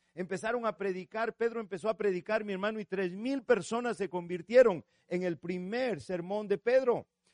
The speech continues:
¿Por qué? Porque él estaba lleno del Espíritu Santo de Dios. ¿Usted quiere hablarle a su familia de Cristo? Usted tiene que ser lleno del Espíritu Santo de Dios. Pero para ser lleno, ahí le va, tenemos que despojarnos de la carne.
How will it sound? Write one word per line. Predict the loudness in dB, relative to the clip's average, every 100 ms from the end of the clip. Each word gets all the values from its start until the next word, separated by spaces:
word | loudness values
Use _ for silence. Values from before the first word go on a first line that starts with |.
| _
¿Por | 6 6 8
qué? | 6
Porque | 8 2 4
él | 4
estaba | 2 2 2 2
lleno | 2 4 6 6 4 2 -8 _ _ _
del | 0 2 2
Espíritu | -2 -6 -6 -2 -4 -2 -2 -2 -6 _ _
Santo | -12 0 0 0 0 0 2
de | 2
Dios. | 6 8 8 6 0 -10 -20 _ _ _ _ _ _ _ -14
¿Usted | -2 -2
quiere | 2 4
hablarle | 4 4 2 0
a | -6
su | -4
familia | -4 -2 -2
de | -2
Cristo? | -4 -8 4 4 4 -4 _ _ -18
Usted | -8 -6
tiene | -6 -8 -6
que | -8
ser | -6 -6 -8
lleno | -2 0 0 -2 -4
del | -4 -4
Espíritu | -6 -6 -6 -4 -8 -12
Santo | -10 -8 -8 -8 -6
de | -4
Dios. | -2 -4 -6 _ _ -6
Pero | -2 0
para | -2 -2
ser | 0 0
lleno, | 0 -2 0 2 4 2
ahí | 2
le | 2
va, | 2
tenemos | 0 -2 0 2
que | 2
despojarnos | 0 0 -4 -6 -6 -2 -2 -2 -4 0
de | 0
la | -2
carne. | -2 -2 0 -6 -8